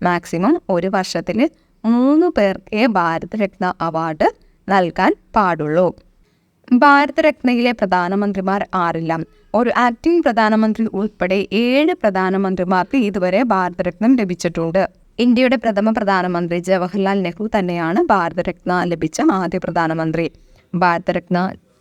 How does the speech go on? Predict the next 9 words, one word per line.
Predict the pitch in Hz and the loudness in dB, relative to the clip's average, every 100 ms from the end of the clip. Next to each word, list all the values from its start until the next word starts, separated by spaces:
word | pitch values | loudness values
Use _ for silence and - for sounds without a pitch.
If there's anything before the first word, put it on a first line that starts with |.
| _ | _
അവാർഡ് | 185 180 170 170 | -4 -2 -2 -2
ലഭിക്കുന്ന | 180 170 165 175 311 - | -4 -4 -4 0 0 0
ആദ്യത്തെ | 180 175 170 165 170 | -2 -2 -4 -4 -4
പ്രധാനമന്ത്രി | 170 175 170 165 170 170 226 415 _ _ _ _ _ _ _ | -4 -2 -2 -2 -4 -4 -4 -6 _ _ _ _ _ _ _
ജവഹർലാൽ | 190 202 202 208 185 214 339 202 | 0 2 2 0 2 2 0 -2
നെഹ്റുവാണ്. | 185 185 170 160 160 156 147 - _ _ _ _ _ _ _ _ _ _ _ _ _ _ _ _ | -4 -2 -4 -2 -2 -2 -4 -10 _ _ _ _ _ _ _ _ _ _ _ _ _ _ _ _
ആയിരത്തി | 233 233 247 247 285 | 2 4 2 0 0
തൊള്ളായിരത്തി | 269 226 208 - - | 2 2 2 -2 -4
അൻപത്തി | 202 202 202 226 | -2 -2 -2 -4